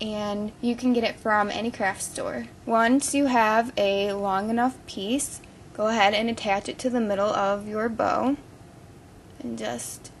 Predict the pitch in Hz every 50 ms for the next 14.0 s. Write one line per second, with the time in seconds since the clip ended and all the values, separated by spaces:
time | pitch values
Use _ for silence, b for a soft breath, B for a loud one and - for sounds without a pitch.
0 | - - - - - - - - - - - 220 220 226 247 262 262 262 262 294
1 | 311 330 330 320 330 349 339 - - - - 196 185 202 214 269 320 - - -
2 | - - - - - - - - - - - - - - - - - - - -
3 | - 226 233 247 247 294 277 269 262 - 240 226 208 - - - - 240 233 247
4 | 254 247 262 269 269 262 262 269 277 - - - - 226 202 - 202 190 - -
5 | - - - - - - - - - - - - - - - - - - - -
6 | - - - - - - - 214 208 208 208 190 - 240 - - - 247 233 220
7 | - 208 214 208 214 - - - - 214 202 214 - 233 233 240 247 247 - -
8 | - - - - - - - - - - - - 240 233 - - - - - -
9 | 339 330 294 262 240 208 - - - 226 226 240 - 247 233 220 208 - - 240
10 | 247 214 202 208 196 190 185 185 - 208 226 262 294 285 - - 214 - 233 214
11 | 214 220 240 262 - 302 311 294 262 - 214 220 240 - - - 233 247 269 262
12 | - 311 262 226 196 - 208 208 208 214 226 247 262 277 277 285 - 202 214 208
13 | 202 208 - - 202 185 190 202 196 - 202 196 185 180 185 185 196 226 277 -